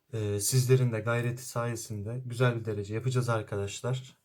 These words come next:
Buraya da bakın bir şuraya yazmışım. Yüzmeyi öğrenmenin tek yolu çırpınmaktır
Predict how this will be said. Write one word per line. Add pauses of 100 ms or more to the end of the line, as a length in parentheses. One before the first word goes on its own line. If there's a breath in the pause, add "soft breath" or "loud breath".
(160)
Buraya
da
bakın
bir
şuraya
yazmışım. (360 soft breath)
Yüzmeyi
öğrenmenin
tek
yolu
çırpınmaktır